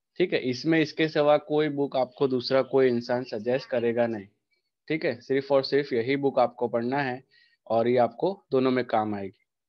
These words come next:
ठीक है, आगे देखते हैं मॉडर्न हिस्ट्री।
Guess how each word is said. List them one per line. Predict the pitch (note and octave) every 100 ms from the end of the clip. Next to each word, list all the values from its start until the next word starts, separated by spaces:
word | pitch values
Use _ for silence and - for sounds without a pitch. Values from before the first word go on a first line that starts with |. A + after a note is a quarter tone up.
| _ _ _
ठीक | D#3+
है, | C#3+ A2 _ _
आगे | G#2+ A2+
देखते | C3 B2+ -
हैं | B2 B2 _ _ _ -
मॉडर्न | A#2+ B2+ B2+
हिस्ट्री। | A2 - -